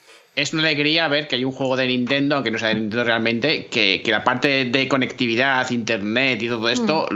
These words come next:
Speaker 1: lo, funciona bien, ¿no? Que al final era una cosa que
Speaker 2: Sí.
Speaker 1: no estamos acostumbrados,
Speaker 2: Sí,
Speaker 1: ¿eh?
Speaker 2: de hecho se juega en portátil de una manera que me sorprende, en plan de el Splatoon me va peor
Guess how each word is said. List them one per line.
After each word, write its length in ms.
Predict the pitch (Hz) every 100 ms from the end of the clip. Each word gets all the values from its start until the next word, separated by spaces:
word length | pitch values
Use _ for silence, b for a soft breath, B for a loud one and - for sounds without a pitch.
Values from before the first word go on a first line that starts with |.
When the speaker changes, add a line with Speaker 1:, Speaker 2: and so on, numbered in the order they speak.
| 107
Speaker 1:
lo, 320 | 107 107 101 -
funciona 360 | 127 127 131
bien, 200 | 165 151
¿no? 200 | 127 160
Que 200 | 113 110
al 100 | 104
final 240 | 110 113 131
era 300 | 156 139 120
una 140 | 135 135
cosa 140 | 131
que 60 | 120
Speaker 2:
Sí. 40 |
Speaker 1:
no 40 | 208
estamos 240 | 123 123
acostumbrados, 500 | 123 117 - - 175 170
Speaker 2:
Sí, 240 | 247 220
Speaker 1:
¿eh? 40 | -
Speaker 2:
de 140 | 233 233
hecho 160 | 254
se 100 | 277
juega 260 | 277 269 262
en 120 | 262
portátil 480 | 269 247 262 226 277
de 60 |
una 120 | 254 254
manera 280 | 262 254
que 60 | 262
me 120 | 247
sorprende, 440 | 226 226 214 220 202
en 120 | 202
plan 180 | 202 202
de 140 | 202
el 120 | 208
Splatoon 520 | 202 208 208 208 247 247
me 100 | 233
va 200 | 226 220
peor 480 | 202 208 240 294